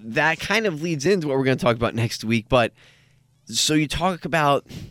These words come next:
you know, the, the genitalia and things of that nature, but also the eyes, the tongue, the mutilation, the draining of the blood that was being reported here in this story that the doctors discovered.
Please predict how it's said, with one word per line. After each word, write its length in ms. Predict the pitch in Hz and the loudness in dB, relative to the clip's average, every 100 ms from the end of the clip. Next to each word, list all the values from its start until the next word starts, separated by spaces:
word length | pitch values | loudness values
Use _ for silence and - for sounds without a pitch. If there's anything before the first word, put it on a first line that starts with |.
| - _ _ _ | -20 _ _ _
you 120 | 123 | -4
know, 120 | 123 101 | -2 0
the, 140 | 131 | -2
the 160 | 107 110 | -2 -2
genitalia 760 | 135 131 - 147 147 123 113 | 0 0 0 0 2 2 2
and 120 | 107 | 0
things 220 | 127 120 | -4 -4
of 80 | 113 | -2
that 180 | 113 - | 0 0
nature, 380 | 113 113 - 110 | 0 -2 0 0
but 240 | 101 113 - _ _ _ _ | 4 2 2 _ _ _ _
also 680 | 139 196 302 185 135 117 - _ _ _ _ _ | 4 4 4 4 4 2 -2 _ _ _ _ _
the 180 | 107 123 | -6 -2
eyes, 760 | 135 175 196 120 76 67 - - | 2 2 2 -2 -6 -6 -8 -6
the 80 | 120 | -10
tongue, 540 | - - 185 180 117 | -8 -4 0 2 0
the 80 | 101 | -2
mutilation, 680 | 120 160 156 147 185 175 123 | 0 0 2 4 2 0 -4
the 80 | 107 | -4
draining 360 | 110 151 175 | -2 -2 -2
of 80 | 156 | -4
the 100 | 127 | -4
blood 380 | 104 110 175 131 | -4 -2 -2 0
that 160 | 107 104 | -2 -2
was 160 | 107 | -4
being 320 | 110 120 113 | -2 -2 -2
reported 500 | 104 104 117 110 104 | -4 -4 -4 -4 -4
here 180 | 104 107 | -4 -4
in 60 | 104 | -2
this 140 | 101 | -4
story 440 | - - 101 104 104 | -4 -2 0 0 0
that 180 | 104 101 | 0 -2
the 80 | |
doctors 440 | 98 117 127 127 117 | -2 -2 -2 -6 -8
discovered. 600 | 107 - 175 151 104 | -8 -4 -2 0 -2